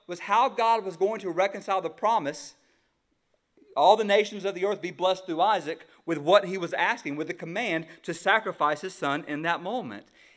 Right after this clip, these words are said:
It's at this point that we see the height of Abraham's faith. Let me just emphasize this again, and please don't miss this. It wasn't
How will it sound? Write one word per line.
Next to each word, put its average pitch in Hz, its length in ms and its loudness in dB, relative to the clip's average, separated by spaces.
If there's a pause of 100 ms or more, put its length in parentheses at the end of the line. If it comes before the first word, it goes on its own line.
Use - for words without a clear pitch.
It's 165 140 -8
at 254 180 4
this 226 160 -6
point 226 380 -6
that 170 80 -6
we 185 120 -6
see 233 200 -10
the 190 120 -2
height 214 520 -2
of 196 180 -2
Abraham's 160 720 -2 (300)
faith. 202 420 -6 (920)
Let 220 160 0
me 277 80 -2
just 277 220 -8
emphasize 170 640 -6
this 123 180 -14
again, 117 240 -10
and 113 100 -18
please 320 220 -8
don't 160 200 -6
miss 131 240 -8
this. 95 420 -20 (880)
It 160 180 -8
wasn't 254 460 -4